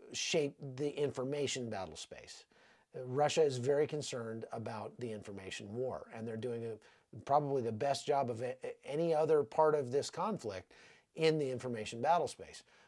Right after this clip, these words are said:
So it is certainly possible that Russia created this crisis, uh, created this event in order to, uh, have a justification,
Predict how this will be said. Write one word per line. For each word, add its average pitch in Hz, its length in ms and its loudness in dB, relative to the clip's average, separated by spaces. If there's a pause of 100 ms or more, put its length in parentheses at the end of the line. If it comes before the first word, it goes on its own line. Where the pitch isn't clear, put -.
So 151 500 10 (880)
it 175 160 10
is 170 200 8
certainly 156 460 6
possible 139 540 10
that 90 140 -10
Russia 123 500 0 (360)
created 147 720 6
this 123 240 6
crisis, 95 640 -4 (360)
uh, 107 100 -6
created 143 520 4
this 131 220 0
event 110 640 -4 (340)
in 139 200 -4
order 139 400 0
to, 123 560 -2 (380)
uh, 104 140 -8
have 139 640 0
a 127 80 -2
justification, 143 960 2